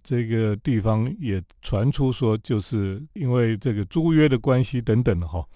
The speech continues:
那么就可能不会再继续，呃，营业下去了哈。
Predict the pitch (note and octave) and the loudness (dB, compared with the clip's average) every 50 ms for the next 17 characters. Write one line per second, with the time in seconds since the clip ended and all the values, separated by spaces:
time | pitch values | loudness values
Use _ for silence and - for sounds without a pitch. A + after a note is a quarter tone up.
0 | - - _ _ _ _ - A2 G2+ G2+ G2+ G2+ G2+ - - B2 G#2 F#2+ F2 - | -20 -20 _ _ _ _ -4 -2 -2 0 -2 -2 -2 -2 -2 -2 -2 -2 -4 -4
1 | - - F#2 F#2 G2 F#2+ - G2+ G#2 G#2 A2+ A2+ G#2+ G2 F2 A#2 G#2+ G2+ G2 - | -4 -2 -2 -2 -2 -4 -6 -8 -4 -2 0 0 0 0 0 -2 -2 -2 -2 -2
2 | - A#2 G2 - - G#2+ G2 G2 - - - - - - - - D#3 A#2 F#2+ F#2+ | -4 -4 -2 -2 -4 -4 -4 -4 -8 -12 -18 -18 -16 -14 -10 -6 -4 -2 -2 -2
3 | G#2 C3+ A2 G2+ G#2+ A#2+ C3 B2 G2+ - - C#3 A2 F2 D#2+ - - - A2+ F#2+ | -4 -4 -2 0 0 2 2 2 0 0 0 0 -2 -2 -2 -6 -6 -6 -6 -6
4 | E2+ E2 E2 F#2 | -6 -6 -10 -14